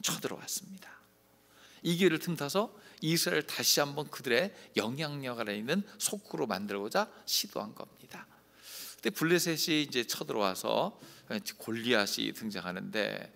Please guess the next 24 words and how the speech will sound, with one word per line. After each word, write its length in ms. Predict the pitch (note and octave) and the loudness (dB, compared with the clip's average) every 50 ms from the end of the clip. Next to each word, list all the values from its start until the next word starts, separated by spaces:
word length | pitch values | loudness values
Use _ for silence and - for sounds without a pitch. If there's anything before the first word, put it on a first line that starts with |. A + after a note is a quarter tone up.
| - - - - | -20 -20 -10 -8
자, 340 | - - - G2+ - - - - - - - - - - - - - - - - - - - - - - - | -6 -6 -6 -6 -8 -12 -20 -20 -20 -20 -20 -20 -20 -20 -20 -20 -20 -20 -20 -20 -20 -20 -20 -20 -18 -6 2
블레셋의 680 | - E3 F3+ G#3 G3 F#3+ - G3 F3 F#3+ F#3+ G3 - | 4 8 10 10 10 10 8 4 6 6 6 6 6
장수는 520 | - - - C3+ C3 B2 - C3 B2+ A#2 - | 2 0 0 0 -2 -2 -4 -4 -4 -6 -8
골리앗입니다. 1000 | - - A2+ A2 G#2+ A2+ G#2+ G#2 - - - - - - - - D#3+ - - - - - _ _ _ - - - _ | -8 -8 -6 -4 -4 -4 -2 -2 -2 -4 -4 -6 -10 -12 -12 -10 -10 -10 -12 -14 -20 -20 _ _ _ -20 -20 -18 _
골리앗이 640 | - - D3+ D#3+ F#3 G3 G3 F3+ E3+ - F#3 - - | -2 2 4 4 6 6 4 4 2 -2 -6 -6 -8
도전하는 580 | - - C#3 - D3 C3 B2 G#2+ G2 G#2+ - - | -6 -4 -2 -2 -2 -4 -4 -6 -10 -10 -12 -12
거예요. 380 | - - - - - - - - - _ _ _ _ _ | -14 -16 -16 -16 -16 -18 -20 -20 -20 _ _ _ _ _
십칠 300 | - - - - - F#3+ | -4 -2 0 2 0 2
장 160 | F3+ - D3+ - | 2 0 -2 -2
팔 160 | - E3+ - | -2 -4 -2
절에 180 | - C#3+ B2+ | -2 -2 -2
보니까 260 | A#2+ B2 B2 A2+ B2+ B2+ | -2 -2 -2 -4 -4 -4
골리앗이 560 | - - G#2 A2 A2 A2+ G2+ F#2+ - - G2+ | -4 -4 -4 -2 0 0 0 -2 -2 -6 -8
말이 240 | G2+ G#2+ G#2+ G#2 G#2 | -8 -8 -8 -8 -8
나옵니다. 600 | G#2+ F#2 F#2 - - F#2 F#2 G2 - D#3 F#3+ A3 - - - - - - | -8 -8 -8 -10 -10 -12 -10 -4 -4 -4 -4 -4 -8 -16 -20 -20 -16 -8
같이 240 | - G#2 - - A2+ | -6 -4 -2 -2 -2
읽어보겠습니다. 840 | A2+ F#2+ F2+ F#2+ - - - - - - - - - F3 A3+ - - - - - - - - | -2 -4 -6 -6 -4 -2 -2 -4 -4 -6 -4 0 2 2 2 0 -4 -14 -20 -20 -20 -20 -10
"그가 260 | - - A#2+ A2+ G2+ | 0 4 4 4 4
서서 480 | - A2+ G#2+ - - C#3 - - F#2 F2 | 4 2 0 4 6 6 6 6 4 4
이스라엘 400 | G2+ G#2+ G2 - A2 G2+ F#2+ F#2 | 2 2 2 6 6 6 6 4
군대를 400 | - - A2 G#2+ G2+ F#2+ F2+ F2+ | 2 0 2 2 2 2 2 0
향하여 360 | E2 F#2 G2 G2 F#2 F2+ F2 | 0 0 2 2 2 2 2
외쳐 380 | F2 F#2 G2 G2 - - A2 A2 | 2 2 2 2 2 2 0 0
이르되, 420 | G2+ G#2 A2 - - - - | 0 -2 -2 -2 -2 -4 -4